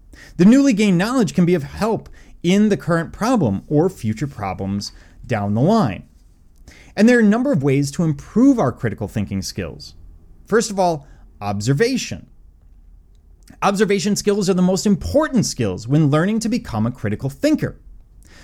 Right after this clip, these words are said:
A person who observes their surroundings notices the minute details in a person or situation and listens actively to make a great critical thinker. You're observing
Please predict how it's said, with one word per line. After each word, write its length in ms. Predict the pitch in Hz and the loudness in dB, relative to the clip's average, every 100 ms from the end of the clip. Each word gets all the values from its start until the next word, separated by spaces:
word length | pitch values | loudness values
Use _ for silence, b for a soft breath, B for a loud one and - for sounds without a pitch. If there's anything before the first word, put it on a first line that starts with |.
| B | B
A 80 | - | -12
person 320 | - 190 208 | -2 0 2
who 120 | 180 165 | 0 0
observes 380 | 123 151 170 | 2 0 0
their 140 | 147 139 | -2 -2
surroundings 680 | - 135 190 233 156 147 113 | -2 -2 0 0 0 0 4
notices 800 | 123 185 254 196 - 92 73 - B B | 4 4 2 0 -2 -6 -8 -16 B B
the 80 | 147 | 0
minute 360 | 160 170 220 131 | 2 2 0 -2
details 640 | 185 - 104 71 64 - b - | -4 -4 -6 -6 -10 -16 b -2
in 120 | 127 | -2
a 60 | |
person 360 | 123 175 190 214 | 0 -4 -2 -2
or 60 | 196 | -2
situation 640 | 175 151 160 233 - 95 | -4 -4 -2 -2 -4 -4
and 200 | 113 123 | -2 0
listens 320 | 190 233 220 196 | 0 0 0 -2
actively 720 | 185 226 - 151 104 92 110 b b | -6 -8 -2 -4 -2 -6 -8 b b
to 80 | - | 2
make 320 | 156 110 113 - | 4 4 0 -4
a 80 | 135 | -2
great 380 | 131 107 101 - | -2 -2 -4 -6
critical 360 | - 98 - | -8 -8 -6
thinker. 460 | 113 214 214 - - - - - _ B B B | -4 2 2 0 -14 -20 -20 -20 _ B B B
You're 220 | 160 180 | 2 4
observing 880 | 139 120 175 202 185 190 175 156 | 2 0 2 2 2 2 2 0